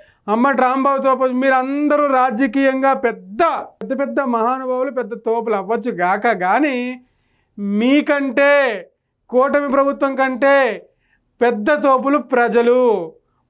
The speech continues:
ప్రజలతో పెట్టుకుంటే మన పరిస్థితి కుక్కలు చంపిన విస్తరాకు అయిపోతుంది. దానికి నిదర్శనము మీ జగన్మోహన్ రెడ్డి గారే.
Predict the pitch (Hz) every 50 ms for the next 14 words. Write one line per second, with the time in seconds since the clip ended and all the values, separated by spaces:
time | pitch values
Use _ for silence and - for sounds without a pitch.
0 | _ - 220 247 262 254 247 294 302 302 240 311 294 277 - 262 247 - - 254
1 | 208 240 240 233 214 262 294 311 302 294 294 302 311 302 _ _ _ _ _ -
2 | 226 247 262 254 254 240 247 247 247 247 262 277 277 - 320 302 214 302 302 269
3 | 254 262 269 262 269 _ _ _ _ _ - 269 254 - _ _ _ _ - -
4 | 311 311 302 247 262 277 262 240 240 262 262 247 233 233 - 269 247 254 240 226
5 | 233 220 214 214 220 220 226 226 269 269 254 254 226 196 240 240 233 247 240 262
6 | 220 220 214 220 202 277 302 302 294 - 294 285 262 233 226 233 247 254 247 -
7 | _ _ _ _ - 220 226 247 247 226 190 226 226 220 233 233 226 226 220 220
8 | 208 202 190 175 185 180 185 180 180 180 180